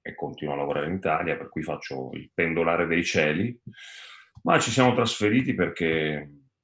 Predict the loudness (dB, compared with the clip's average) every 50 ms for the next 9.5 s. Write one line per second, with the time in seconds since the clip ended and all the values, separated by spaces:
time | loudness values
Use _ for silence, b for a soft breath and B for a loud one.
0 | _ _ _ _ -10 -10 -10 -6 0 2 4 6 6 6 4 2 0 0 0 2
1 | 4 2 2 2 2 4 4 4 6 6 4 4 2 2 0 -2 -2 -4 -6 -10
2 | -10 -8 -8 -8 -6 -6 -8 -6 -4 -6 -6 -6 -4 -4 -4 -2 -2 -4 -6 -8
3 | -10 -14 -18 _ -14 -12 -10 -10 -6 -6 -6 -4 -4 -6 -4 -2 0 2 0 0
4 | -2 -6 -14 _ _ _ _ _ _ _ _ _ _ _ _ _ _ _ _ _
5 | -2 0 0 0 0 0 0 0 0 2 2 4 4 4 2 2 0 -4 -6 -6
6 | -4 -6 -4 -4 -4 -6 -6 -6 -8 -6 -6 -6 -6 -6 -8 -8 -10 -14 -20 _
7 | -16 -12 -10 -8 -6 -6 -6 -4 -4 -6 -6 -8 -10 -10 -8 -8 -8 -6 -6 -6
8 | -6 -4 -2 -2 0 0 0 0 0 2 4 4 4 4 4 4 0 -2 -2 -4
9 | -4 -2 -2 -2 -2 -2 -4 -6 -10